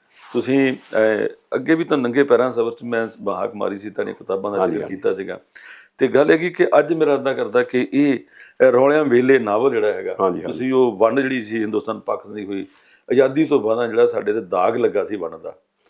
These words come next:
Speaker 1: ਹਨਾ?
Speaker 2: ਹਾਂ, ਜਿਹੜੀ ਸੰਤਾਲੀ 'ਚ ਪਾਰਟੀ, ਪੰਜਾਬ ਕਿਵੇਂ ਵੰਡਿਆ ਗਿਆ?
Speaker 1: ਪੰਜਾਬ ਕਿਵੇਂ
Speaker 2: ਪੰਜਾਬ,
Speaker 1: ਵੰਡਿਆ ਗਿਆ?
Speaker 2: ਪੰਜਾਬ
Speaker 1: ਸਾਡੇ
Speaker 2: ਦੇ
Speaker 1: ਪੰਜਾਬ,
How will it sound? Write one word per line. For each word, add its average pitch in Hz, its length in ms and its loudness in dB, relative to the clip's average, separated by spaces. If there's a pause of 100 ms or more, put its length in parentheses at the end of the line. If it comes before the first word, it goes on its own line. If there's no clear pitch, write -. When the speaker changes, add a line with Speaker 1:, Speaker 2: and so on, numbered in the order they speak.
(340)
Speaker 1:
ਹਨਾ? 131 140 -4
Speaker 2:
ਹਾਂ, 117 320 2
ਜਿਹੜੀ 123 240 0
ਸੰਤਾਲੀ 104 380 2
'ਚ 98 80 -8
ਪਾਰਟੀ, 104 320 0
ਪੰਜਾਬ 135 440 4
ਕਿਵੇਂ 123 180 4
ਵੰਡਿਆ 78 300 -2
ਗਿਆ? 110 200 -6
Speaker 1:
ਪੰਜਾਬ 127 360 2
ਕਿਵੇਂ 123 160 2
Speaker 2:
ਪੰਜਾਬ, 92 100 6
Speaker 1:
ਵੰਡਿਆ 95 140 -4
ਗਿਆ? 95 180 2
Speaker 2:
ਪੰਜਾਬ 95 120 4
Speaker 1:
ਸਾਡੇ 139 220 4
Speaker 2:
ਦੇ 143 60 -8
Speaker 1:
ਪੰਜਾਬ, 117 720 0